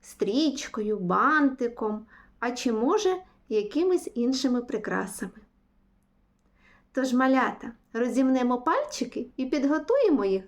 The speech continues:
до роботи. Уявимо, що наші ручки — це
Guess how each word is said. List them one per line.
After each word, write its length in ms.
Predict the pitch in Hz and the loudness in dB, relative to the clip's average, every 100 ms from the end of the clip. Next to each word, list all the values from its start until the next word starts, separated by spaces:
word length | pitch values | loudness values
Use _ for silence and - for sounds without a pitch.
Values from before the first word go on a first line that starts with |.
| _ | _
до 180 | - 294 | -4 2
роботи. 680 | 539 311 190 214 214 - 226 - _ _ _ _ _ _ _ _ _ _ _ - - _ | 2 2 2 2 0 -4 -10 -12 _ _ _ _ _ _ _ _ _ _ _ -20 -20 _
Уявимо, 800 | 415 415 294 220 190 190 180 175 - | 2 4 4 2 2 2 0 -2 -6
що 240 | - 277 | -2 2
наші 420 | 269 240 - 220 | 4 2 0 0
ручки — 580 | 226 480 - - - 226 - _ _ | 2 0 -4 -10 -8 -8 -10 _ _
це 340 | - 285 480 | -6 -2 -2